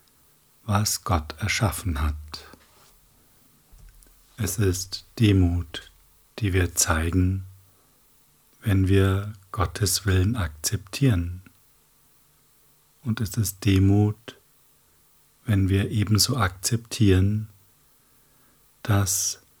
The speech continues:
Gott ewiglich ist und alles, was er erschaffen hat, auch.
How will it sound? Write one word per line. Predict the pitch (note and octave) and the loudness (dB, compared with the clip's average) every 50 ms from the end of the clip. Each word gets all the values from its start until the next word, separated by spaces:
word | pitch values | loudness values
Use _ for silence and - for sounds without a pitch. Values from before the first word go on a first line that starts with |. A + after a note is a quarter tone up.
| _ _ _ _ _ _ _ _ _ _ _ _ _ _ _ _ _ | _ _ _ _ _ _ _ _ _ _ _ _ _ _ _ _ _
Gott | - G#2 F#2+ F2+ - - - - | 0 0 0 0 0 -8 -4 0
ewiglich | B2 G#2+ F2 F#2+ F#2 F#2 - - G2+ F2+ F#2 | 0 0 2 2 0 0 0 -2 -2 -2 0
ist | - A2+ G#2 G#2 - - - - _ - _ | 0 -2 -2 -2 -2 -6 -6 -8 _ -20 _
und | _ A2+ G#2+ - - - | _ -4 -4 -4 -2 -4
alles, | G2+ F#2+ F#2 F#2 F#2+ F#2+ - - - | -2 2 2 2 2 0 -2 -4 -2
was | G2 F2 - | -2 -2 -2
er | - - F#2+ | -4 -2 -2
erschaffen | G2+ F#2 - - - F2 - - - G#2+ E2+ E2 | -2 -2 -2 -2 -2 -4 -2 0 -2 -2 0 0
hat, | G#2 - - - - | -4 -4 -6 -10 -2
auch. | - G#2 F#2+ E2 D#2 D2+ D2+ - - - - - | 0 0 0 0 -2 -6 -8 -12 -16 -20 -20 -20